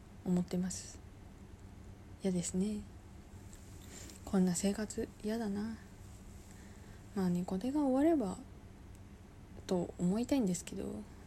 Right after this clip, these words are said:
まあなんかそうもいかなそうな感じがね、若干しているので、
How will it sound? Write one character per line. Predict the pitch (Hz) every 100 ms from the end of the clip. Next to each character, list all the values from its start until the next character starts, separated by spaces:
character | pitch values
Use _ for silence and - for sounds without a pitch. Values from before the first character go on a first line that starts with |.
| 196
ま | 185
あ |
な | 190
ん |
か | 190
そ | - 277
う |
も | 220
い | 175
か | 196
な | 208
そ | 202 220
う |
な | 214
感 | 214 214
じ | 214
が | 208
ね、 | 208 214 - - -
若 | 185 -
干 | 196
し | -
て | 220
い | 214
る | 214
の | 185
で、 | 190 208